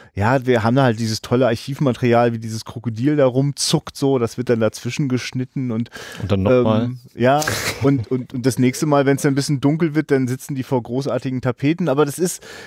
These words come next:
Speaker 1: äh, also das, das hat tatsächlich, also in sich ist das total stimmig. Es ist eine, wirklich eine kleine Abenteuerreise. Äh, ist, also wär, wär's für Kinder gemacht gewesen, hätte ich's als Kind großartig gefunden.
Speaker 2: Mhm.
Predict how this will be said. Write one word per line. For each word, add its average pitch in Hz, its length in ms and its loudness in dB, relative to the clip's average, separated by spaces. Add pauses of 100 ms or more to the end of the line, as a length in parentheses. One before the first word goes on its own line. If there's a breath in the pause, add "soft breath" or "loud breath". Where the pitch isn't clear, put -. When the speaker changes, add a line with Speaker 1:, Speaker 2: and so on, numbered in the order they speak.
(160 loud breath)
Speaker 1:
äh, 156 380 6 (640)
also 139 200 0
das, 139 120 -6
das - 260 -2
hat 202 140 2
tatsächlich, 185 600 -2 (240 loud breath)
also 156 160 4
in 156 200 4
sich 143 460 2
ist 170 200 -2
das 180 220 -2 (300 soft breath)
total 151 560 2 (100)
stimmig. - 600 -2
Es 127 60 -6
ist 131 100 -2
eine, 139 220 2
wirklich 170 260 0
eine 139 200 0
kleine 139 380 0
Abenteuerreise. 160 1120 0 (460 loud breath)
Äh, 131 280 4 (560 soft breath)
ist, - 120 -8 (220)
also 127 220 2 (160 loud breath)
wär, 139 160 2
wär's 165 200 2
für 156 120 -2
Kinder 220 360 2
gemacht 151 360 0
gewesen, 160 340 0
hätte 143 160 0
ich's 135 120 -10
als 120 180 -2
Kind 151 240 -2
großartig 131 540 -4
gefunden. 95 440 -10
Speaker 2:
Mhm. 104 260 -8